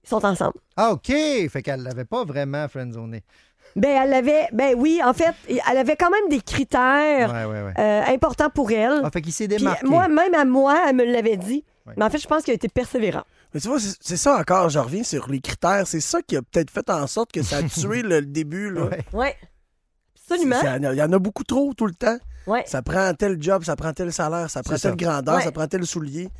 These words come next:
Speaker 2: Mais c'est parce
Speaker 1: Faut
Speaker 2: que les
Speaker 1: qu'il aime
Speaker 2: critères,
Speaker 1: telle affaire, telle affaire.
Speaker 2: les critères de l'attirance, c'est pas les mêmes que les critères de l'amour.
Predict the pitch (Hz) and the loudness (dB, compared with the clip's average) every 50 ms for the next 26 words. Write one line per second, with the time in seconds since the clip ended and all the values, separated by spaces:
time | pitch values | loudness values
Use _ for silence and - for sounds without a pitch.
0 | - - - - - _ _ _ _ _ - 120 - - 175 165 - 294 294 165 | -20 -20 -20 -20 -20 _ _ _ _ _ -12 -12 -6 -4 -4 0 2 2 2 4
1 | - 294 285 294 - 294 285 277 269 190 202 220 269 277 277 277 277 294 285 262 | 4 2 2 2 2 2 4 4 4 4 6 4 4 4 4 2 0 0 0 2
2 | 254 262 - - 269 269 269 277 285 302 - - 131 120 117 135 127 - 147 160 | 0 0 2 2 2 2 2 2 0 -2 -4 -8 -8 -6 -6 -6 -2 -2 -2 0
3 | 160 165 156 151 151 - - 156 143 139 147 170 180 170 - 151 98 - 131 135 | 0 0 -2 -2 -4 -4 -4 -4 -4 -2 -4 -4 -4 -6 -6 -8 -6 -4 -4 -4
4 | 147 147 143 139 143 151 165 160 147 143 127 117 - 120 135 - 139 139 143 143 | -2 -2 -4 -4 -4 -4 -4 -6 -6 -6 -6 -8 -8 -10 -10 -6 -4 -6 -4 -4
5 | 143 139 135 139 143 156 165 156 123 98 | -4 -4 -4 -4 -4 -4 -4 -6 -8 -12